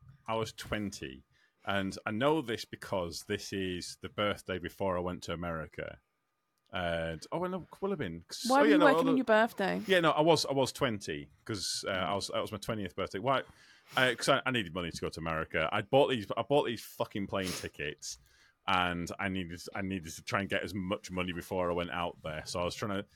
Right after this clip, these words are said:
Speaker 1: I, I was, I was basically working every single shift I could do,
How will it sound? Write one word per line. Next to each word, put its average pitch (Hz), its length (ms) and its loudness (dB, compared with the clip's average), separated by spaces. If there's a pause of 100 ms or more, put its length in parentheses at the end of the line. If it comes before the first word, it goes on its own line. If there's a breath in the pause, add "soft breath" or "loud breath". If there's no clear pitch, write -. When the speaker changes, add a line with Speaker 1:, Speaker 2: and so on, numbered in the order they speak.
(380)
Speaker 1:
I, 95 140 2
I 98 100 2
was, 95 180 0
I 98 60 -2
was 98 100 0
basically 95 360 0
working 92 260 0
every 90 240 -2
single 87 300 -6
shift - 320 -6
I - 20 -6
could 90 300 -4
do, 73 280 -4